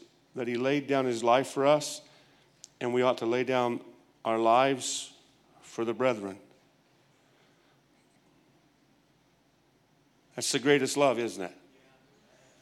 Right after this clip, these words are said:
And let's start with Jesus. Come on. If he laid down his life for us,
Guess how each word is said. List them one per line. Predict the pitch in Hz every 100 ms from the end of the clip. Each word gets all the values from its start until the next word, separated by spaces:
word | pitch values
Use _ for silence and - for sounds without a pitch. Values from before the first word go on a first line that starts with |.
| _ _ _ _ -
And | 139
let's | 156
start | 208 196
with | 170
Jesus. | - 175 131 104 - -
Come | -
on. | 170 139 110 - _ _ _ _ _ _ _ _ _ _ _ _ _ _ _ _ _ _ _ _ _ _ -
If | 135
he | 170
laid | 175 175
down | 175
his | 170 147
life | 151 165
for | 160 143
us, | 147 160 147 - -